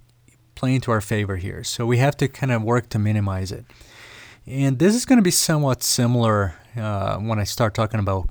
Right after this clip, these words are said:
fishing in the wind and that kind of thing as well. But how do we minimize the shadow? First of all, can we position ourselves on a different side of the stream? So if we have the sun on our back, we're fishing upstream,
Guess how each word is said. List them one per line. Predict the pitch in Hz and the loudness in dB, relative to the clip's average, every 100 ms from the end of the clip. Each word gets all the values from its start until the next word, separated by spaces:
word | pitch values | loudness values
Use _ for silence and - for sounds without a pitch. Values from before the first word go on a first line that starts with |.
| - | -6
fishing | - 123 - 104 | -4 -2 0 -2
in | |
the | 98 | -2
wind | 95 101 113 101 | -2 0 0 -2
and | 95 | -2
that | 98 | -4
kind | 101 | -4
of | 90 | -6
thing | - 107 | -6 -6
as | 98 92 | -6 -6
well. | 127 139 110 104 - - - - - | -2 0 0 -2 -10 -20 -20 -20 -12
But | 104 113 110 110 - - | -4 0 0 -2 -4 -20
how | - 151 | -8 -2
do | 190 | 0
we | 151 | 2
minimize | 117 120 135 110 107 | 2 2 0 0 -2
the | 98 | -4
shadow? | 92 - 120 101 - - _ _ _ _ _ | -6 -6 -6 -8 -10 -16 _ _ _ _ _
First | - 156 143 | -2 0 2
of | 120 | 4
all, | 117 | 2
can | - 123 | 2 -2
we | 117 131 | -2 -2
position | 147 120 123 - 120 | 0 2 0 0 -2
ourselves | 107 - 113 110 110 110 - - - _ _ _ _ - | -4 -4 -2 0 0 -2 -6 -10 -14 _ _ _ _ -10
on | 117 107 | -6 -4
a | |
different | 101 120 - 98 | -4 -4 -4 -4
side | - 104 110 | -4 -2 -2
of | 143 | -2
the | 160 | -2
stream? | - 156 170 220 - - - - - | -2 -2 0 -2 -6 -20 -20 -20 -18
So | - 117 | -8 -6
if | 107 - | -6 -4
we | 113 | -2
have | 117 113 | -2 -2
the | |
sun | 101 143 | -4 -2
on | 143 | -2
our | 135 | 0
back, | 120 120 120 | 0 0 0
we're | 104 | -4
fishing | - 123 - 117 | -6 -6 -4 -6
upstream, | 110 - - 113 117 110 | -6 -8 -6 -4 -2 -2